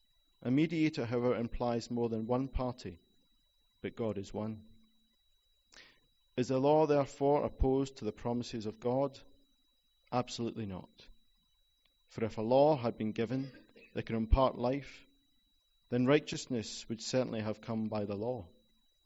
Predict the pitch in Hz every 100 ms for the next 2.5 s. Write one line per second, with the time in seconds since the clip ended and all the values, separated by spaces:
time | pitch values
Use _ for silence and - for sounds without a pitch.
0 | _ _ _ - - - 139 - 139 113
1 | 107 127 123 - 120 - 135 156 156 143
2 | 127 117 117 120 107